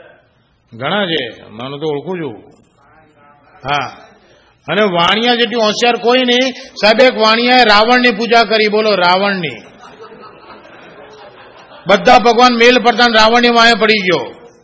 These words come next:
છ મહિને રાવણ પ્રસન્ન થયો. રાવણ કે, "માગ, માગ, માગે તો આલું." વાણિયો કે, "દસ વરદાન આપો બોસ." હા કે, "ચોદે દસ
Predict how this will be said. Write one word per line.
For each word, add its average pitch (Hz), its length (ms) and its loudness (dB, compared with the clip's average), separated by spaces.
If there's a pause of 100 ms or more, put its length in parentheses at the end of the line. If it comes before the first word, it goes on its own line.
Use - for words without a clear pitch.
(300)
છ 240 280 2
મહિને 254 240 2
રાવણ 240 300 4
પ્રસન્ન 233 380 -2
થયો. 220 340 0
રાવણ 202 260 0
કે, 214 140 0
"માગ, 208 320 -2
માગ, 208 260 -2
માગે 196 280 -2
તો 202 100 -4
આલું." 180 340 -2 (600)
વાણિયો 170 260 -4
કે, 175 80 -6
"દસ 175 200 -2 (100)
વરદાન 180 260 -6
આપો 170 200 -6
બોસ." 127 240 -10 (760)
હા 135 140 -6
કે, 143 100 -8
"ચોદે 143 300 -8
દસ 139 160 -8